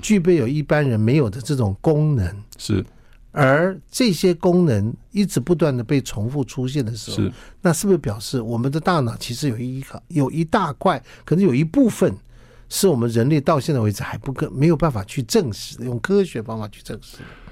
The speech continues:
Speaker 2: 那么第一点哈，就是说，您如果说人的大脑是不是到目前还有一大块我们还不了解的哈，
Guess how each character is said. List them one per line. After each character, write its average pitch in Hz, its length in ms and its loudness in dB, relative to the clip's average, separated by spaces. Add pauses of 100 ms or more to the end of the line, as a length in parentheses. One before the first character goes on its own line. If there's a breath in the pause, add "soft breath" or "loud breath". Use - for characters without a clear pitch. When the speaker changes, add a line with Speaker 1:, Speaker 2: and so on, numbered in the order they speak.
(180 loud breath)
Speaker 2:
那 139 80 4
么 123 280 2
第 170 200 2
一 165 40 2
点 98 200 0
哈， 95 280 0
就 - 80 2
是 101 80 2
说， 156 260 2
您 123 220 2
如 156 100 2
果 120 80 0
说 120 320 2
人 107 160 2
的 143 100 2
大 147 180 0
脑 90 140 2
是 101 140 -4
不 104 60 2
是 101 80 2
到 113 180 2
目 127 180 2
前 92 300 0
还 - 140 0
有 87 160 2
一 110 80 -2
大 - 160 -2 (100)
块 92 240 0
我 87 140 -4
们 90 120 0
还 - 120 0
不 - 140 0
了 90 220 2
解 - 220 -4
的 - 140 -8
哈， - 180 -14